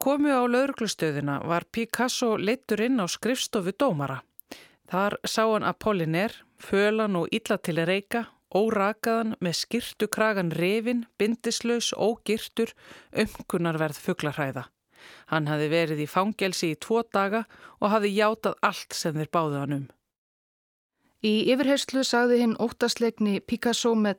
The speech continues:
Speaker 2: tárin í augunum að hann hefði aldrei séð Apollinaire áður. Það var ósennilegt þar sem allir vissu að þeir tilheyrðu sömu listamannakreðsu.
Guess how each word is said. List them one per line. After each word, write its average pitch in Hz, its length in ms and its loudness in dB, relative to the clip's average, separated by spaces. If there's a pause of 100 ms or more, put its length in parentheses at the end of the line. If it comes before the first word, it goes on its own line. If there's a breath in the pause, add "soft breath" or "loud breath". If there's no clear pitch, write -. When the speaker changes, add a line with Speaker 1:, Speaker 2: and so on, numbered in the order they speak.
Speaker 2:
tárin 226 400 4
í 180 80 -2
augunum 208 400 2 (400 loud breath)
að 214 340 2
hann 254 160 2
hefði 247 280 4
aldrei 240 380 2 (120)
séð 262 420 0
Apollinaire 208 720 0
áður. 220 400 0 (200)
Það 180 140 -2
var 180 160 -4
ósennilegt 175 680 -2
þar 170 140 -6
sem 180 160 -2
allir 202 320 -2
vissu 214 340 2
að 180 160 0
þeir 175 180 -4 (100)
tilheyrðu 185 500 -2
sömu 196 500 0
listamannakreðsu. 220 840 0